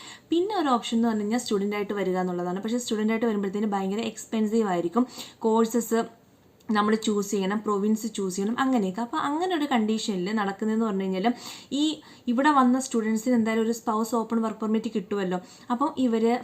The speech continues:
ഫേക്കായിട്ട് മാരേജ് ചെയ്യും, മാരേജ് സർട്ടിഫിക്കറ്റ് ഫേക്കായിട്ട് ഉണ്ടാക്കും. ബാക്കിയുള്ള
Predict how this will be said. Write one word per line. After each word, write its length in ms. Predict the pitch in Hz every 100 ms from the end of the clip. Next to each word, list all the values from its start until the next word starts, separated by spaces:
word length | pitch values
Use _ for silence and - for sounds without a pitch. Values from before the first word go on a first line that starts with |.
| -
ഫേക്കായിട്ട് 600 | 247 240 240 240 185 226
മാരേജ് 540 | 220 185 185 190 185
ചെയ്യും, 380 | 208 190 180 202
മാരേജ് 380 | 196 185 202 208
സർട്ടിഫിക്കറ്റ് 580 | 208 202 196 185 196 208
ഫേക്കായിട്ട് 560 | 208 185 180 190 190
ഉണ്ടാക്കും. 400 | 190 175 175 220
ബാക്കിയുള്ള 500 | 202 185 180 202 190